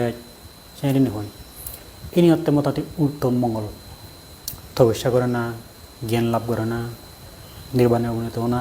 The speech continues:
তপস্যা করে করি, এই নিয়তে মোটামুটি দেয় উত্তম মঙ্গল। তাই কে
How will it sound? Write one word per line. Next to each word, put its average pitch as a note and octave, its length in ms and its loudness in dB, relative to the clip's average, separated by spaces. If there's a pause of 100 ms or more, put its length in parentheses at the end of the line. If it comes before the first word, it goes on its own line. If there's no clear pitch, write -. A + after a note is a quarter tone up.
তপস্যা A#2 300 -2
করে B2 160 0
করি, A2+ 140 -2 (160)
এই C#3+ 60 -6
নিয়তে A#2 220 -6
মোটামুটি A#2+ 420 -4
দেয় C#3 120 -2 (1120)
উত্তম C#3+ 320 4 (100)
মঙ্গল। A#2 260 -2 (1200)
তাই D#3+ 160 6
কে D#3+ 160 2